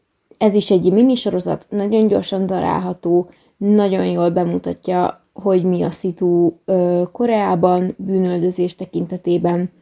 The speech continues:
hogy mi volt a helyzet a kilencvenes években, és hogy hogyan igényelt ez a sorozat, hogyan igényelt a társadalom egy erőteljes reformot, a bűnüldözés hogyan igényelte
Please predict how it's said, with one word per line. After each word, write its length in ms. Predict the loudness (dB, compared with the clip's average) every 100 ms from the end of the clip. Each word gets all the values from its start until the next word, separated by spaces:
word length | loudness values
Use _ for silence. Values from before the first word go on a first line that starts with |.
| -20 _ _
hogy 440 | _ 0 2 2 -2
mi 160 | -2 2
volt 260 | 4 2
a 40 | -2
helyzet 340 | -4 -4 -6
a 80 | -8
kilencvenes 640 | -4 -2 -2 -4 -6 -4
években, 720 | -2 0 0 0 2 0 -2 _ _ _ _ _ _ _ _ _ _ _ _ _ _
és 180 | 0 2
hogy 140 | 2 2
hogyan 580 | 2 4 4 2 -2 -6 _ _ _ _ _ _ _
igényelt 840 | -6 4 6 6 2 0 0 0
ez 200 | -4 -4
a 280 | 0 2 0
sorozat, 500 | -2 0 2 2 0 0 -4
hogyan 300 | 2 4 4
igényelt 440 | 2 0 -2 -2 -4
a 100 | -6
társadalom 840 | -6 -6 -4 -2 0 0 -2 -4 _
egy 220 | -6 -2
erőteljes 580 | 2 2 2 0 0 -2
reformot, 640 | -6 -4 -4 -4 -2 -6 -6
a 100 | -4
bűnüldözés 680 | -2 0 0 0 -2 -4
hogyan 260 | -4 -4 -2
igényelte 920 | -2 -2 0 -2 -4 -4 -6 -4 -6